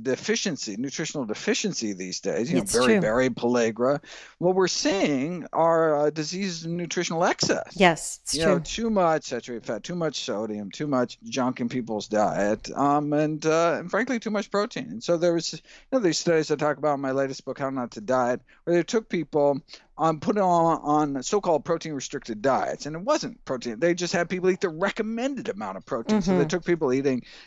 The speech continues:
Speaker 1: you know, about a hundred fifty grams a day. It was more kind of the typical American male intake,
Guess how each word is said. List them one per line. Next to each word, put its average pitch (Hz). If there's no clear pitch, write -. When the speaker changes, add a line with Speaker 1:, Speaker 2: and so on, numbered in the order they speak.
Speaker 1:
you 190
know, 139
about 117
a 113
hundred 139
fifty 131
grams 117
a -
day. 180
It 156
was 113
more 117
kind 110
of 104
the -
typical 127
American 117
male 123
intake, 135